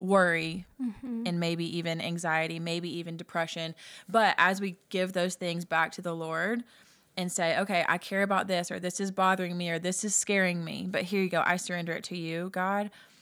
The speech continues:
Speaker 1: then we're linking hands with him and he's taking that burden from us. So it's a
Speaker 2: Yeah.
Speaker 1: huge part of our faith. So I think it's really cool that there's some really practical things that we can do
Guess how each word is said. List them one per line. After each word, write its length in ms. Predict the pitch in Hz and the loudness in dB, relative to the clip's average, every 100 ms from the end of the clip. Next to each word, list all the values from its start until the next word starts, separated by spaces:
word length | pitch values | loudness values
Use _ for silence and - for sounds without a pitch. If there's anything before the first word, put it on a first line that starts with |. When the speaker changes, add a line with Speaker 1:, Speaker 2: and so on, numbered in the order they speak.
| _ _ | _ _
Speaker 1:
then 280 | 190 196 185 | -2 0 0
we're 120 | 185 | -2
linking 360 | 175 175 190 180 | -2 -2 0 0
hands 280 | 180 160 165 | 0 -2 -2
with 100 | 165 | -4
him 240 | 165 160 - | -2 -2 -4
and 120 | 165 | -6
he's 400 | 160 165 160 - - | -4 -4 -4 -6 -6
taking 340 | - 165 180 | -4 -2 -2
that 180 | 160 - | -2 -2
burden 300 | 165 165 160 | -2 -2 -4
from 160 | - - | -8 -8
us. 180 | - | -6
So 300 | - 220 190 175 - 233 | 2 4 4 2 -8 -4
it's 160 | 226 233 | 0 2
a 40 | |
Speaker 2:
Yeah. 60 | 220 | 2
Speaker 1:
huge 520 | - 233 262 208 - | 0 2 2 2 -2
part 460 | - 202 196 165 - - | 0 4 4 4 2 4
of 200 | 185 180 | 4 6
our 280 | 135 165 - - | 2 0 -6 -8
faith. 260 | - 180 - _ | -8 -8 -12 _
So 240 | - 202 190 | 0 2 4
I 140 | 185 | 2
think 200 | 190 240 | 2 0
it's 120 | 226 214 | 0 0
really 180 | 202 | 0
cool 560 | 185 - 190 180 170 170 - - - - - _ 185 | 0 0 2 4 2 0 -6 -20 -20 -20 -20 _ -2
that 680 | 190 180 170 165 165 - - | 4 6 8 6 6 2 -4
there's 240 | 190 180 | -2 -2
some 120 | 180 180 | -2 0
really 180 | 202 | 0
practical 420 | 214 220 214 226 220 | 2 2 2 0 -2
things 320 | 220 208 196 | 0 0 0
that 160 | 190 | -2
we 120 | 175 190 | -2 -6
can 220 | - 185 | -4 -2
do 580 | 180 175 175 175 170 | -2 -2 -2 -4 -4